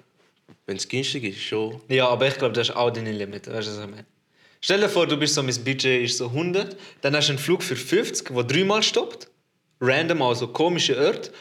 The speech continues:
Speaker 1: Ja.
Speaker 2: und so einen Flug, wo direkt fährt, aber
Speaker 1: Ja.
Speaker 2: hundert ist.
Speaker 1: Ja.
Speaker 2: Dann
Speaker 1: Dann
Speaker 2: lässt
Speaker 1: würde,
Speaker 2: du
Speaker 1: ja, ich würde dann schon den hundert nehmen.
Speaker 2: Genau, meine
Speaker 1: Aber
Speaker 2: Kanake-Kollegen
Speaker 1: je
Speaker 2: hätten
Speaker 1: nachdem,
Speaker 2: fünfzig Franken
Speaker 1: wenn ich so
Speaker 2: gezahlt.
Speaker 1: insgesamt eine Stunde länger muss fahren, hätte ich, glaub, schon fünfzig sta-,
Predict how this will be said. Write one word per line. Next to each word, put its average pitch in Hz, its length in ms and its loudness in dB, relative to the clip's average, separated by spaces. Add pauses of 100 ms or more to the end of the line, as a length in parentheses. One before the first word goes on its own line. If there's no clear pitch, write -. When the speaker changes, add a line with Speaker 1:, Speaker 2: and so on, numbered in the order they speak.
(120)
Speaker 1:
Ja. 127 180 2
Speaker 2:
und 143 180 2
so 143 100 2
einen 131 100 2
Flug, 147 260 2
wo 127 100 0
direkt 127 380 2
fährt, 175 300 2
aber 120 180 2
Speaker 1:
Ja. 131 160 2
Speaker 2:
hundert 120 220 -2
ist. - 220 -4 (500)
Speaker 1:
Ja. 120 220 2
Speaker 2:
Dann 113 120 -14 (460)
Speaker 1:
Dann 120 140 2
Speaker 2:
lässt 123 180 2
Speaker 1:
würde, 113 120 -2
Speaker 2:
du 117 40 0
Speaker 1:
ja, 107 300 -2
ich 120 180 -2
würde 120 120 -8
dann 117 160 0
schon 123 160 -4
den 120 100 -4
hundert 117 320 -8
nehmen. 110 80 -6
Speaker 2:
Genau, 226 300 0
meine 202 260 0
Speaker 1:
Aber - 20 -2
Speaker 2:
Kanake-Kollegen 202 760 2
Speaker 1:
je 196 60 6
Speaker 2:
hätten 208 100 4
Speaker 1:
nachdem, 202 300 4
Speaker 2:
fünfzig - 240 -2
Franken 180 240 0
Speaker 1:
wenn 165 120 4
ich 165 80 2
so - 120 4
Speaker 2:
gezahlt. 156 160 2
Speaker 1:
insgesamt 180 480 2
eine - 100 0
Stunde 131 320 2
länger 196 300 4
muss 131 220 2
fahren, 110 420 2 (400)
hätte 123 240 0
ich, 120 60 -6
glaub, 120 180 2
schon 123 120 -2
fünfzig 120 380 -2
sta-, - 160 -6